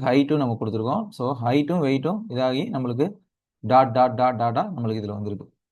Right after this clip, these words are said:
ஓகே, இப்போ இதோட அவுட்கம் என்னன்னு பாத்தீங்கன்னா, இந்த இதை எப்படி பார்த்து புரிஞ்சுக்கிறதுன்னு பாத்தீங்கன்னா, பார்த்தோன்னே நம்மளுக்கு இதுல ட்ரெண்ட் தெரியும். ஃபர்ஸ்ட் எந்தோ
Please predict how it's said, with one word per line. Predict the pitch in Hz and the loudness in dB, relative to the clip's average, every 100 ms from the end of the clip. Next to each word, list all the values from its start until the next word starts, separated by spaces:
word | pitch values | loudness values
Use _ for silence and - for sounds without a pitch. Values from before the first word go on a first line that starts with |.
| _ _ _ _ 120 | _ _ _ _ -6
ஓகே, | 117 - _ _ - | -4 -8 _ _ -6
இப்போ | 160 180 156 | -2 2 2
இதோட | 175 170 147 | 4 4 6
அவுட்கம் | 165 208 - 202 170 | 4 2 0 0 0
என்னன்னு | 143 139 127 | -2 -2 -2
பாத்தீங்கன்னா, | 117 110 120 113 | -2 -2 -2 -2
இந்த | 117 123 123 _ _ _ 135 | -2 -4 -10 _ _ _ -4
இதை | 175 - 147 | -4 -2 -2
எப்படி | 139 175 170 | 0 2 4
பார்த்து | 147 147 147 | 4 4 0
புரிஞ்சுக்கிறதுன்னு | 151 147 139 135 120 | 0 2 2 0 -4
பாத்தீங்கன்னா, | 117 107 104 107 139 - - _ _ _ _ _ 170 | -6 -6 -4 0 0 0 -8 _ _ _ _ _ 4
பார்த்தோன்னே | 202 185 202 190 | 4 2 -2 -2
நம்மளுக்கு | 160 139 185 | -2 -4 -2
இதுல | 143 165 - - | -2 -4 -6 -6
ட்ரெண்ட் | 165 202 175 156 | -4 -2 -2 -2
தெரியும். | 117 107 - _ _ _ _ _ _ _ _ _ | -2 -4 -10 _ _ _ _ _ _ _ _ _
ஃபர்ஸ்ட் | - 127 - - - _ _ _ _ 135 | -8 -8 -8 -12 -12 _ _ _ _ -4
எந்தோ | 143 | -4